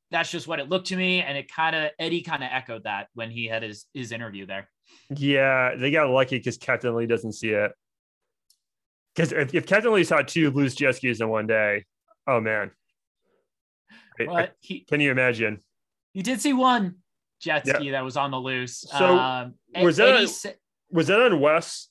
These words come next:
Speaker 2: 'Cause Raina clipped the first jet ski that floated
Speaker 1: Yep.
Speaker 2: away.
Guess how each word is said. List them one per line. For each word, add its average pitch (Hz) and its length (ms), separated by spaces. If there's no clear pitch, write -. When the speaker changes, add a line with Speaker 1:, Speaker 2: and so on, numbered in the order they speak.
Speaker 2:
'Cause 156 180
Raina 190 640
clipped 170 280
the 151 80
first 139 460
jet 127 200
ski 117 400
that 117 240
floated 127 240
Speaker 1:
Yep. 117 80
Speaker 2:
away. 107 320